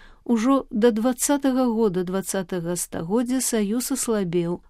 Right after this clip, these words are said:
а ў тысяча дзевяцьсот дваццаць сёмым годзе фармальна распаўся. Досвед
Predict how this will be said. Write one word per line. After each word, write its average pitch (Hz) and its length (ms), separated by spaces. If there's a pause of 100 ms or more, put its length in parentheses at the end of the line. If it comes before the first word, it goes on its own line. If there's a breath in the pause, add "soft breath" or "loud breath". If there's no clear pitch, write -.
а 214 160
ў 214 80
тысяча 240 480
дзевяцьсот 220 400
дваццаць 214 400
сёмым 185 400
годзе 254 480 (240 soft breath)
фармальна 190 720 (160)
распаўся. 170 720 (320)
Досвед 254 540